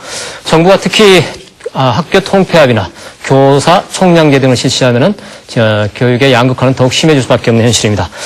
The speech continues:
그렇지만 그렇다고 가만히 있을 수는 없는 현실 아니겠습니까? 그래서 오늘 저희들이 토론에 들어가겠습니다마는, 어, 해법은 없는 것인지 좀 더 논의를 이어가 보겠습니다.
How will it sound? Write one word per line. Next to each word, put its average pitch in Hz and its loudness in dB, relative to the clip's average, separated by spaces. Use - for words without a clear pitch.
그렇지만 202 2
그렇다고 196 2
가만히 180 2
있을 175 0
수는 185 0
없는 151 2
현실 156 0
아니겠습니까? 117 -2
그래서 139 0
오늘 139 2
저희들이 147 2
토론에 151 2
들어가겠습니다마는, 135 2
어, 120 2
해법은 208 2
없는 180 4
것인지 135 2
좀 135 0
더 143 4
논의를 131 2
이어가 135 2
보겠습니다. 104 -4